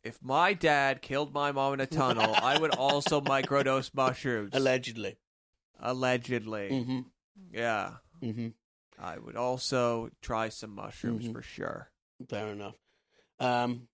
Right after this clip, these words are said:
Speaker 2: okay, anything else happened this year?
Speaker 1: Don't say it like it's an accusation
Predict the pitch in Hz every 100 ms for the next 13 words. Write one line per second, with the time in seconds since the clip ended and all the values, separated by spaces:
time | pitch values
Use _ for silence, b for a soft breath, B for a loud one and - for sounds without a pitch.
0 | _ 139 180 151 147 202 170 190 190 208
1 | 208 196 196 196 190 208 233 185 _ _
2 | _ _ _ _ _ _ _ - 113 -
3 | - 107 101 92 117 - - - - -
4 | - - - - 135 131